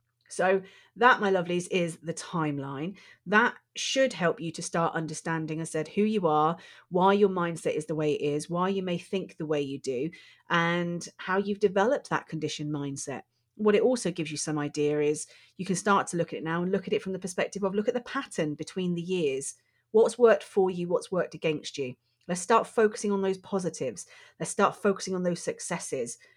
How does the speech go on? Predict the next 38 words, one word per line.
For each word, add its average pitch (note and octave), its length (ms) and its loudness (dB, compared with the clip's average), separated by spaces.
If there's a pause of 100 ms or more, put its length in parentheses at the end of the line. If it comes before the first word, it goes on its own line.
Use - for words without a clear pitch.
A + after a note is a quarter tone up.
(200)
Let's E3+ 140 -2
start G#3+ 240 2
focusing F#3+ 380 0
on E3+ 40 -2
how F#3 440 0
you F3 180 -2
achieve E3+ 420 -6
them, D3+ 300 -2 (240)
what E3+ 160 -2
you F#3 100 -2
did F3 320 -2
to - 100 -12
achieve D#3+ 380 -8
them. C3 240 -8 (160)
And F3 80 -4
I F3 40 0
want G#3 120 0
you A#3+ 60 -10
to - 100 -6
remember, G#3 540 -2 (460)
even A3+ 520 -4
if - 440 -10 (200)
you've E3+ 240 -8
got E3+ 220 -6
things D#3+ 320 -6
in D3+ 80 -6
the D#3 80 -4
negatives D3+ 480 -8
columns, D#2+ 520 -14 (380)
even G#3 280 -2
if A3 120 -4
you've A3 100 -4
got - 220 -2
things F3+ 220 -6
in F3 60 -4
the E3+ 40 -4
failures D#3+ 540 -4
columns, G2+ 640 -14